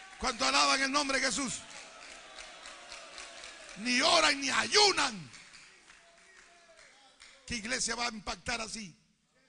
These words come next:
Tenemos que orar, ayunar.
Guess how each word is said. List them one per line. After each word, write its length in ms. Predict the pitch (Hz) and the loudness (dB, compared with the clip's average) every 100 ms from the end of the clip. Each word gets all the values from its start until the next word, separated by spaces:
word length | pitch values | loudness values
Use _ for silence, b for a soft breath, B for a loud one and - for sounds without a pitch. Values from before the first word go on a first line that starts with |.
| _ _ 240 _ _ _ _ _ - - _ - | _ _ _ _ _ _ _ _ -20 -20 _ -8
Tenemos 340 | 214 233 214 | -6 -4 -6
que 100 | 233 | -4
orar, 200 | 220 226 | -2 0
ayunar. 400 | 214 208 202 208 | -2 -4 -4 -6